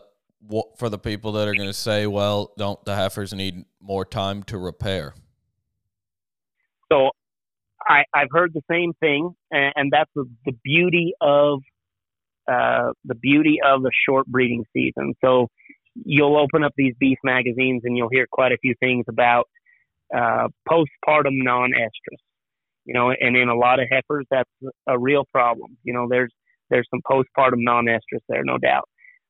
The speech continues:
Speaker 2: But in my system, those heifers, even if they bred the last thirty days of the breeding season, that would mean they calved from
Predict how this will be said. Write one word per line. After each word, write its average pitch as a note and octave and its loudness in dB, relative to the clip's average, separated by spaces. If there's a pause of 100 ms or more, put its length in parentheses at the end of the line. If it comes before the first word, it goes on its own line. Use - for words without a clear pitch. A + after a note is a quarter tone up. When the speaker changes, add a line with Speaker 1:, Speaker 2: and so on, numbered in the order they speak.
Speaker 2:
But D3 0
in D3 2
my D#3 4 (140)
system, C3 -2 (580)
those C#3+ 4
heifers, C3+ 0 (100)
even D3 0
if C#3+ -4
they C3+ 0
bred C3+ 0
the B2 0
last B2+ 0 (300)
thirty B2+ 0
days A2 0 (680)
of B2+ 0
the B2+ -2
breeding A#2 0 (100)
season, C#3 -8 (560)
that B2+ 2
would C3+ 2
mean B2+ 2 (760)
they C3 4 (1160)
calved C3+ 2 (200)
from B2 -4